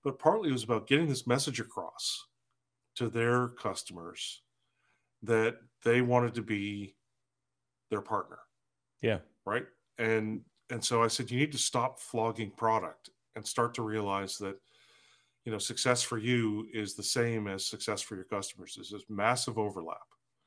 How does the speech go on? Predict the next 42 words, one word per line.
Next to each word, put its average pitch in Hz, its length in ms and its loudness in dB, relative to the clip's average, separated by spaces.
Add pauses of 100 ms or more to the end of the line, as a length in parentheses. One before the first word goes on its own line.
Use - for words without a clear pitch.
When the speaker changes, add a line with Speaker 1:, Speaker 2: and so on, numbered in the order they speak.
(760)
Speaker 1:
And 117 120 0
if 107 140 -2
you 131 200 -2
double 131 280 6
the 123 80 0
size 120 380 2
of 110 60 -2
your 104 120 -4
customer's 101 880 -6 (220)
book," 151 300 0
'cause 107 120 -4
they 113 100 0
were 104 100 -2
selling 101 340 -2
to, 95 260 -8 (500)
um, 92 540 -6 (920)
financial 120 540 6
advisors. 95 680 -6
So 120 160 -6
if 110 100 -4
you 147 80 4
double 131 340 6
their 110 140 0
book 139 300 4 (100)
and 110 120 -2
you've 110 120 -2
got 113 180 0
ten 117 140 -2
percent 165 340 2
of 139 60 -2
that 101 180 -2
book, - 220 -4 (500)
ten 175 160 -2
percent 180 320 -2
of 123 60 -2
twice 143 280 0
as 110 120 -10
much 151 240 -4
is - 100 -6
twice 143 300 -2
as 107 100 -10
much. - 400 -8